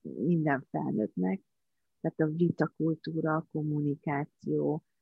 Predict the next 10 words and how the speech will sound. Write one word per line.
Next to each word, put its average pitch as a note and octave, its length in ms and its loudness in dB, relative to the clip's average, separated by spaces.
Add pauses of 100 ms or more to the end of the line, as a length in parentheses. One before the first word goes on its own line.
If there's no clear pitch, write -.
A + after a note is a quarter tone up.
(100)
a E3+ 100 -2
gondolkodásfejlesztés, D3+ 1500 0
az F3 200 2
elfogadás, D#3 960 0
hogyan D#3+ 300 0
segítek, D3+ 800 0 (320)
elfogadom-e, D#3+ 840 2
ha D3+ 120 -2
segítenek - 800 -4
nekem. F#3+ 500 -2